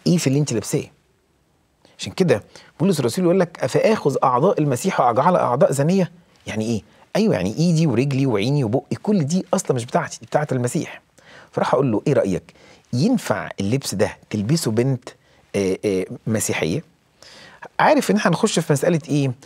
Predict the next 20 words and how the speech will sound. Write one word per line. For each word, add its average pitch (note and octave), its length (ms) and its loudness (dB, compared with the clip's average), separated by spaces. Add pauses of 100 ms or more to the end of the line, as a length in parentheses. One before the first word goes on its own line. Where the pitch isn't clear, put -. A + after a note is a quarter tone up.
(260)
ما C#3 100 2
هو D#3 80 4
في A#3 220 0
مجتمعات E3+ 540 2
ممكن F#3+ 300 2
البنت D#3+ 320 2
تلبس E3+ 220 2
فيها F3 100 2
مثلًا D#3+ 320 2
قط، - 440 0
وفي D#3+ 180 -4
مجتمعات D#3+ 480 2
تانية E3 100 2
ما D#3 60 4
ينفعش D#3 280 2
تلبس D#3 220 0
فيها D#3 100 2
الكلام C#3 260 0
ده B2+ 60 2
كله. A#2 220 0